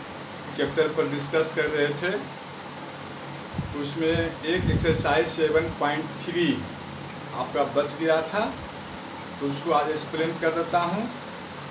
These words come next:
और उसको होमवर्क भी डालेंगे, उसको बना ले-, बना लेना है आपको। After that, उसके बाद न्यू चैप्टर नेक्स्ट क्लास से स्टार्ट करेंगे। जो फैक्टराइज जो चैप्टर बचा हुआ था, उसमें जो है से फैक्टराइज करना है मिडिल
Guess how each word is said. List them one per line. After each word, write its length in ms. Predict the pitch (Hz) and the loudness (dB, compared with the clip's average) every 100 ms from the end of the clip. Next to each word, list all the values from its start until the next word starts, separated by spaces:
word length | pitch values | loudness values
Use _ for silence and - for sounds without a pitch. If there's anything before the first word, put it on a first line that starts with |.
| - | -2
और 120 | 143 | 0
उसको 340 | 143 170 156 151 | 0 2 2 2
होमवर्क 340 | 156 156 156 | 2 2 2
भी 80 | 170 | 0
डालेंगे, 360 | 165 151 165 165 | 2 2 2 0
उसको 320 | 156 170 147 | -2 -4 -2
बना 180 | 147 156 | 0 2
ले-, 260 | 160 165 - - | 2 -2 -4 -4
बना 200 | 139 147 | 0 2
लेना 240 | 165 165 | 2 2
है 120 | 170 175 | 2 2
आपको। 360 | 180 - 247 294 - - - - - - - - | 0 2 0 0 -8 -10 -10 -10 -10 -10 -10 0
After 260 | 135 - 165 156 | 0 4 4 6
that, 180 | 160 156 | 6 4
उसके 160 | 135 165 | 0 4
बाद 200 | 156 147 | 4 2
न्यू 80 | 170 160 | -4 0
चैप्टर 400 | 147 - 175 139 - - | 0 4 2 2 -4 -4
नेक्स्ट 260 | 147 156 - | 0 0 -2
क्लास 260 | 123 156 - | -2 -2 4
से 100 | 240 202 | 4 4
स्टार्ट 340 | 175 131 123 | 2 0 0
करेंगे। 320 | 117 107 95 92 - - - - - - - - - 123 | -2 -2 -2 -6 -8 -8 -8 -10 -10 -10 -10 -10 -8 -2
जो 160 | 147 180 - | 0 0 0
फैक्टराइज 500 | 175 - 147 175 180 | -4 4 6 6 4
जो 240 | 180 180 170 | 0 -2 -2
चैप्टर 260 | 156 139 175 | -4 -2 2
बचा 300 | 160 156 160 | 2 4 6
हुआ 220 | 170 160 147 131 | 8 6 4 2
था, 100 | 123 - - - - | 0 0 -6 -8 -8
उसमें 340 | 139 175 170 | -6 -4 0
जो 100 | 160 | 2
है 120 | 151 139 | 2 2
से 140 | 190 214 202 | 2 2 0
फैक्टराइज 560 | 160 143 143 143 180 175 | -4 -2 2 4 2 2
करना 300 | 147 143 147 | 0 0 0
है 100 | 175 175 | 0 0
मिडिल 320 | 147 143 175 | -2 -2 -2